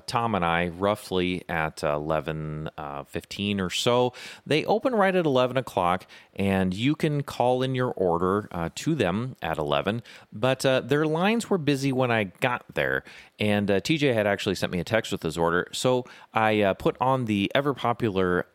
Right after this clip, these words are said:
safety mask and walked in and just ordered at the counter. Um, nice place inside. I can't really get into that too much 'cause we didn't eat inside, but they have dining space. They have a patio area,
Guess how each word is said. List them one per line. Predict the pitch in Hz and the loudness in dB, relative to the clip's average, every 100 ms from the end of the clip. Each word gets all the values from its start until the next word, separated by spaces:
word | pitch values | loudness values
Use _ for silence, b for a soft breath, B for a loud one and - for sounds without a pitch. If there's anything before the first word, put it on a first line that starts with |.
| - | -16
safety | - - 170 160 - 120 | -8 -2 0 0 0 0
mask | 110 139 92 78 - - B B B | 2 2 2 -2 -4 -12 B B B
and | 113 110 110 - | 0 2 0 -4
walked | 107 143 160 - | 0 2 2 0
in | 117 | 0
and | 113 98 92 | 0 0 0
just | 113 - - | -2 -2 0
ordered | 98 101 104 - | 0 2 0 0
at | 82 - | -2 -2
the | |
counter. | - - - 156 147 82 69 B B B | -8 -8 -2 0 2 -2 -2 B B B
Um, | 92 87 87 85 85 - | 0 2 2 0 -4 -6
nice | 104 101 117 135 | -2 2 2 0
place | - 143 135 131 | 0 0 0 -2
inside. | 113 - 131 151 | -2 0 2 2
I | 127 | 0
can't | 87 135 127 | 0 -2 0
really | 123 104 | 0 2
get | 120 | 0
into | 131 127 120 | 0 0 0
that | 127 | 0
too | - 123 | -2 -2
much | 143 - | -2 -4
'cause | - 95 | -8 -4
we | 92 | -4
didn't | 85 127 160 147 - | 0 0 0 -2 -6
eat | 139 - - | -6 -6 -4
inside, | 123 131 - 80 92 131 | -2 -2 0 0 0 0
but | 139 | 0
they | 95 | 0
have | 85 85 80 | 0 -2 0
dining | 85 82 80 | 0 2 0
space. | 76 - 131 - | -4 -2 0 0
They | - 85 | -2 -2
have | 78 | -2
a | 71 | -6
patio | - - 101 107 104 | -6 0 2 2 0
area, | - 113 135 160 | 0 2 2 0